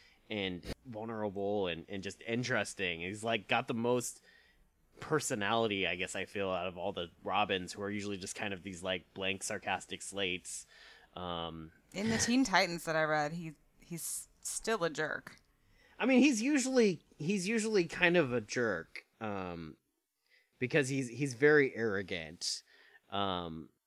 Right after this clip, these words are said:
Speaker 1: but he's very arrogant because he's kind of earned a lot of that arrogance.
Speaker 2: Oh, whatever.
Speaker 1: Um, but, like,
Speaker 2: You can't just be like that.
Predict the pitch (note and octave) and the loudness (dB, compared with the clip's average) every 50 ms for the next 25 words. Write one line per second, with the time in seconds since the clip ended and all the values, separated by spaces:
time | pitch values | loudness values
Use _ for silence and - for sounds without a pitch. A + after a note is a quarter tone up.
0 | _ _ - A#2 A2 _ _ _ _ _ _ _ _ A#2+ A#2 _ _ C3+ B2+ B2 | _ _ -18 -18 -18 _ _ _ _ _ _ _ _ -20 -20 _ _ 2 4 4
1 | B2 A#2+ - B2+ C3 D3+ C#3 - G3+ G3+ G3+ F#3 E3+ C3 C3+ D#3+ E3 D#3 D3 C#3 | 2 0 -2 -4 -6 -4 2 4 6 8 8 8 6 6 6 6 6 6 6 6
2 | C#3+ C3+ B2+ A#2+ G2+ - B2 B2+ A#2+ - C#3 B2+ A#2 A2+ G#2+ G2+ - - - - | 6 6 6 4 0 -2 -2 -2 0 2 2 2 2 2 0 -2 -4 -6 -8 -12
3 | - _ _ _ _ _ _ - A#2+ B2 A2+ - - C#3+ C#3+ C#3 G2 - - G#2 | -16 _ _ _ _ _ _ -4 -4 -4 -2 0 2 2 2 2 0 -4 -4 -2
4 | B2+ C3 B2 A2 G#2+ G2+ G2 G2 F#2 F2+ F#2 F2 F2+ F2+ F#2 D2+ D#2+ F#2+ F#2 F#2 | 0 0 0 0 0 0 0 0 0 -2 -2 -2 0 0 0 -2 -2 -4 -4 -4
5 | F2+ F2 F2 F2 - B3 F2+ F#2 - - A#3+ A#3 F#3 - - - - - F3+ F3 | -4 -4 -4 -2 -2 -4 -4 -6 -4 0 4 4 4 4 0 -4 -12 -8 -4 -2
6 | E3+ D#3 - - B2+ G2 C2+ B1+ D#2+ F#2 G#2 A2 A2 G#2+ G#2 G2+ G2 F#2+ F#2 F2 | -2 -2 -2 -2 -4 -2 -2 -2 -2 0 0 0 2 0 0 0 -2 -2 -4 -6
7 | - - G#2 - - C3 B2+ B2+ B2 B2 A#2+ - _ _ _ _ _ _ _ _ | -10 -14 -18 -4 0 2 4 4 4 2 2 -4 _ _ _ _ _ _ _ _
8 | _ _ _ _ - A#2+ B2+ C3+ C3 B2+ G2+ - - - C4 - - D4+ D#4 C4 | _ _ _ _ -6 0 4 4 6 4 4 0 -6 -6 -4 2 6 6 6 8
9 | A#3+ B3+ A#3+ - - - - F#3 F3+ F3 E3+ E3 D#3 D#3+ - E3 D#3 C#3 C3+ - | 6 4 2 0 -2 -2 -2 0 0 2 2 2 0 0 -4 -2 0 0 0 2
10 | - F#2 B2 | 0 -2 -2